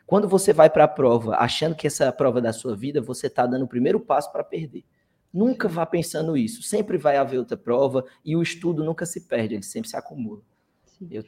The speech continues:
Speaker 1: eu tenho
Speaker 2: E
Speaker 1: esse sentimento.
Speaker 2: eu concordo demais e eu lembrei de um negócio. Embora a gente não se conhecesse nessa época, <laughs> eu lembrei de uma coisa que você falou aí.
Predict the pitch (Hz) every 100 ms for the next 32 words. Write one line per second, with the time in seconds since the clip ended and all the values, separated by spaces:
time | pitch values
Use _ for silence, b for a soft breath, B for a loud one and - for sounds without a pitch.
0 | - 113 - - 196 202 - - - 247
1 | - 285 - - _ _ 226 226 220 208
2 | 202 185 254 226 202 214 220 220 214 202
3 | 196 220 226 214 180 180 190 180 220 214
4 | 233 269 277 285 240 - 269 269 - 247
5 | 269 240 247 208 196 254 - 214 277 294
6 | - - 370 277 247 302 240 440 539 571
7 | - 427 240 240 247 240 233 247 233 247
8 | 226 214 - 208 208 214 202 196 185 190